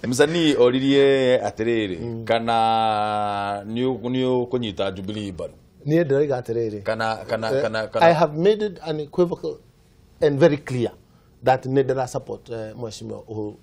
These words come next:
Speaker 2: Uhuru Ruto for another five years.
Speaker 1: Mm-hmm.
Speaker 2: Because I,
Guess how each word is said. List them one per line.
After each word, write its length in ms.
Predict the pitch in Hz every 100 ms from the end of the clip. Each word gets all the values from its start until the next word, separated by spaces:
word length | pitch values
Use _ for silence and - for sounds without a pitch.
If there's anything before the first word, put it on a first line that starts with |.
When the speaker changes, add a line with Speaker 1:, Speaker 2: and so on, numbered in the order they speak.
| _
Speaker 2:
Uhuru 180 | 104 113 120
Ruto 160 | - 107 _ _ _ _
for 180 | - 123
another 320 | 117 127 123
five 280 | 123 113 104
years. 220 | 104 -
Speaker 1:
Mm-hmm. 200 | 101 98 90 -
Speaker 2:
Because 380 | 143 135 147 131
I, 300 | 123 123 120